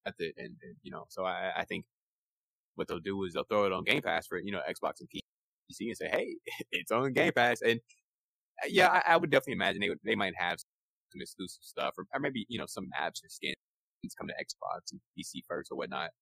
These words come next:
Um, but I think it is, instead of making it exclusive to Xbox platforms, I think what they'll do is put it on Game Pass and then say, "Hey, I mean, you, yeah, you can spend sixty bucks,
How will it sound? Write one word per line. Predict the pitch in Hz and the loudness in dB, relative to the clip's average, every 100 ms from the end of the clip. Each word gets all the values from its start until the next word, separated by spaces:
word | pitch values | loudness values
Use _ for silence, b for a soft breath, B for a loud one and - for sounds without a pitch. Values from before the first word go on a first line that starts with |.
| _ _ _ _ _ _ _ - | _ _ _ _ _ _ _ -4
Um, | 76 82 | -4 -2
but | 90 | 2
I | 107 | 2
think | - 98 | 2 -2
it | 92 | 0
is, | 95 - _ _ _ - | 0 -2 _ _ _ -10
instead | - 107 | 0 2
of | 87 | 2
making | 95 104 | 2 0
it | |
exclusive | 98 - 107 - 101 | -2 -4 -6 -4 -4
to | 117 | -2
Xbox | 120 - 123 127 - | -4 -4 0 0 -2
platforms, | 135 - 131 127 104 | -6 -4 -6 -6 -6
I | 95 | -4
think | 104 98 | -4 -4
what | 92 85 | -4 -6
they'll | 85 | -8
do | 87 98 92 | -4 -4 -4
is | 87 - _ _ _ _ _ _ | -8 -14 _ _ _ _ _ _
put | 143 135 | 4 6
it | |
on | 117 98 | 6 2
Game | 92 92 98 | -2 -4 -4
Pass | 87 87 - | -4 -4 -6
and | 95 | -6
then | 95 92 | -4 -2
say, | 113 113 | 0 0
"Hey, | 107 165 139 92 | 2 0 0 -4
I | |
mean, | 117 113 110 | -4 -4 -6
you, | 143 _ - | -8 _ 0
yeah, | - | 4
you | 117 170 | 4 2
can | - 120 202 | 0 0 0
spend | - 101 95 | -2 -4 -2
sixty | 101 - 90 85 | -6 -8 -10 -2
bucks, | 87 82 - | -2 -2 -8